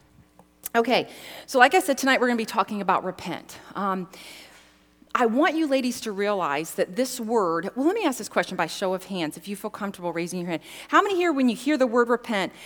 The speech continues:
you get warm fuzzies and you get happy and excited? Okay, good. How many of you here, when you hear the word repent, get afraid or scared,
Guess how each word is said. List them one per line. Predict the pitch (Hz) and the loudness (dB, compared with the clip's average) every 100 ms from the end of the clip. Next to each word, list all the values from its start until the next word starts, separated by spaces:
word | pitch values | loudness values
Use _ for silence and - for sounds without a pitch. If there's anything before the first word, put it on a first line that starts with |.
| - - | -12 -4
you | 233 | 2
get | 233 185 | 4 4
warm | 190 240 269 | 2 2 2
fuzzies | - 233 220 214 202 | 2 2 2 0 -2
and | 190 | -2
you | 185 | 0
get | 190 - | 0 0
happy | 175 180 185 | -2 -2 -2
and | 170 | -4
excited? | - 156 143 156 - - _ _ _ _ - _ _ - _ _ _ _ _ _ _ _ _ - | -4 -4 -4 -8 -14 -20 _ _ _ _ -20 _ _ -20 _ _ _ _ _ _ _ _ _ -2
Okay, | 233 269 453 277 | 0 2 2 2
good. | 427 508 - - - - | 0 0 -6 -14 -16 -4
How | - 262 | 0 4
many | 311 381 | 6 6
of | 381 | 4
you | 320 | 2
here, | - 302 | 2 2
when | 269 | 4
you | 254 | 4
hear | 262 | 4
the | 240 | 2
word | 214 202 | 4 4
repent, | 208 - 254 220 - - - | 2 0 0 0 -2 -14 -6
get | 196 208 214 | 2 2 2
afraid | 185 - 233 226 233 - | -6 0 2 2 2 -2
or | 185 | -4
scared, | - - 214 208 208 | -6 -2 0 2 2